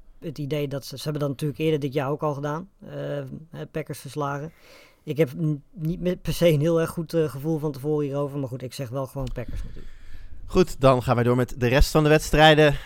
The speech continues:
Speaker 2: En we beginnen bij de Bears tegen de Giants, waar ik begrijp, Lars, dat de Giants twee quarterbacks gaan opstellen.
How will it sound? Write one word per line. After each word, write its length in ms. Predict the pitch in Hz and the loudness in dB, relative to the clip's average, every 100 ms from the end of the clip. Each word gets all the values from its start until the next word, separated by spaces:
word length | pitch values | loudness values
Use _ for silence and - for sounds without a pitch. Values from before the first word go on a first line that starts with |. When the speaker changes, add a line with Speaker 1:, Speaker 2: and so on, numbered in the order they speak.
| - - | -12 -14
Speaker 2:
En 240 | 117 110 | -12 -12
we 140 | 104 104 | -14 -12
beginnen 320 | 107 110 107 | -8 -4 0
bij 260 | 104 104 - | 0 0 -2
de 280 | 107 107 - | -4 -6 -6
Bears 560 | 92 110 117 113 - - | -2 2 4 2 -4 -6
tegen 300 | - 123 113 | 0 2 2
de 100 | 107 | 2
Giants, 520 | 117 147 165 156 - - | 8 8 8 4 -4 -4
waar 280 | 123 135 151 | 0 2 2
ik 100 | 139 | 0
begrijp, 280 | - 165 | 4 4
Lars, 220 | 135 135 - | 6 4 4
dat 200 | 139 - | 2 2
de 100 | 143 | 4
Giants 400 | 101 101 104 - | 4 4 2 2
twee 220 | 135 143 | 2 6
quarterbacks 420 | 180 135 98 - | 6 6 4 -4
gaan 100 | 104 | -6
opstellen. 400 | 90 - 85 | -6 -8 -10